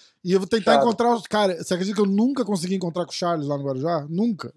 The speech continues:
Speaker 1: nunca,
Speaker 2: Dá
Speaker 1: nunca.
Speaker 2: dá pra, dá pra combinar tranquilão,
Speaker 1: Vai
Speaker 2: só
Speaker 1: ser
Speaker 2: me avisar
Speaker 1: irado,
Speaker 2: que
Speaker 1: vamos, fechado,
Speaker 2: a gente
Speaker 1: churrascão.
Speaker 2: vai. E aí, eu tava no Guarujá, trabalhava como assessor de imprensa de uma, de uma empresa de lá. Só que já, pô, não era a parada que eu queria. Eu tava dois anos afastado do M M A, né?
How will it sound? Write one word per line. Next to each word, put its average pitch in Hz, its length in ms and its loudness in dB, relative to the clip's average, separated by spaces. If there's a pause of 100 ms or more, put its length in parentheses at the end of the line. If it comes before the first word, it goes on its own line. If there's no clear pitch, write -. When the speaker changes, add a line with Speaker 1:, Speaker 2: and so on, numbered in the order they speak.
Speaker 1:
nunca, 170 400 -4
Speaker 2:
Dá - 80 -20
Speaker 1:
nunca. 160 420 -6
Speaker 2:
dá - 560 -20
pra, 160 200 4
dá 147 140 4
pra 180 120 -2
combinar 165 520 0
tranquilão, 170 460 2
Speaker 1:
Vai 151 140 2
Speaker 2:
só 139 80 2
Speaker 1:
ser 135 60 4
Speaker 2:
me 160 80 4
avisar 131 320 4
Speaker 1:
irado, 127 80 -4
Speaker 2:
que 113 60 -18
Speaker 1:
vamos, 131 340 -6
fechado, 135 320 -8
Speaker 2:
a 107 40 -16
gente - 80 -14
Speaker 1:
churrascão. 143 600 0
Speaker 2:
vai. 127 200 4 (720)
E 131 140 6
aí, 175 880 8
eu 160 100 6
tava 170 200 4
no 185 80 -2
Guarujá, 180 420 6
trabalhava 170 480 2
como 175 240 -4
assessor 170 340 0
de 165 80 -2
imprensa 175 480 0
de 151 80 2
uma, 143 540 2
de 120 80 -6
uma 147 140 0
empresa 147 360 6
de 156 120 0
lá. 156 360 6 (560)
Só - 200 0
que 226 120 -2
já, 220 160 6
pô, 214 240 4
não 185 180 2
era 196 200 6
a 185 40 2
parada 175 360 4
que 170 80 -6
eu 156 60 -6
queria. 165 280 2
Eu 180 60 4
tava 170 180 4
dois 185 260 4
anos 180 160 0
afastado 151 600 2
do 147 100 4
M 156 160 0
M 151 160 0
A, 156 200 4
né? 180 240 -6